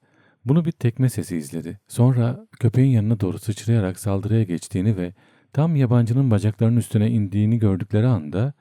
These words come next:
yabancının pantolonunun yırtıldığı duyuldu. Sonra Fahrenheit'in kamçısının sivri ucu sahibi olduğu hayvana ulaşmayı başardı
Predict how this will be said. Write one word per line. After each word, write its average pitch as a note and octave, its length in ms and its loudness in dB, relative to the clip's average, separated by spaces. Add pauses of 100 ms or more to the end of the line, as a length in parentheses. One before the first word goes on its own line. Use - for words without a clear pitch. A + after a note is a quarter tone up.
(360)
yabancının C3+ 520 4
pantolonunun A#2 680 2
yırtıldığı G2+ 600 0
duyuldu. D#2 420 -6 (400)
Sonra D#3+ 300 2
Fahrenheit'in C3 640 0
kamçısının G#2 540 -2
sivri G2 320 -2
ucu F#2 240 2
sahibi F#2+ 400 -2
olduğu G#2+ 340 -2
hayvana F#2+ 400 -4
ulaşmayı F#2 460 -4
başardı F2 640 -4